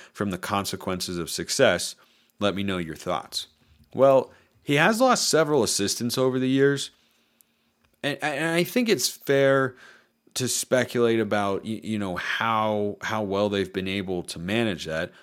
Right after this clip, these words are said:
but I also like the hires they've made since then. And, y-, you know, every great coach,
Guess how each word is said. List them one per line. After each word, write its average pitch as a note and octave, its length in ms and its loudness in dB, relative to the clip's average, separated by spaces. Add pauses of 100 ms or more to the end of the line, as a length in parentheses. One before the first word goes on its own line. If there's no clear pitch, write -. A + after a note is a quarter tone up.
(120)
but A#2+ 100 0
I F3+ 60 6
also A3 240 2
like F3 240 2
the C3+ 80 -4
hires C#3 420 0
they've G#2+ 180 -2
made A2 300 -2
since - 460 -4
then. - 240 -14 (500)
And, B2+ 400 0 (760)
y-, D3 220 -4
you D3+ 140 0
know, D#3 120 0
every G#3 360 0
great D#3+ 340 0
coach, A#2+ 580 -2